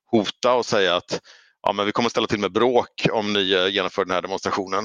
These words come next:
Och det är ju inte acceptabelt, eftersom det skulle innebära en begränsning av,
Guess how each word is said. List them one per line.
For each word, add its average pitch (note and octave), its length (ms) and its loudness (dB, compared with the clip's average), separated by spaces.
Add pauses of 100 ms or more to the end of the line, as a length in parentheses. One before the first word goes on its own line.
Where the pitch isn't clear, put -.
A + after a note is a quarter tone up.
(160)
Och G#2+ 200 0
det A#2 200 2
är A#2+ 340 0
ju B2+ 160 0
inte G#2 260 0
acceptabelt, G2 580 0
eftersom F#2+ 540 -2 (380)
det G2 160 2
skulle G2+ 200 -2
innebära F#2+ 280 0
en F2+ 80 -4
begränsning A#2 540 -2
av, F#2 220 2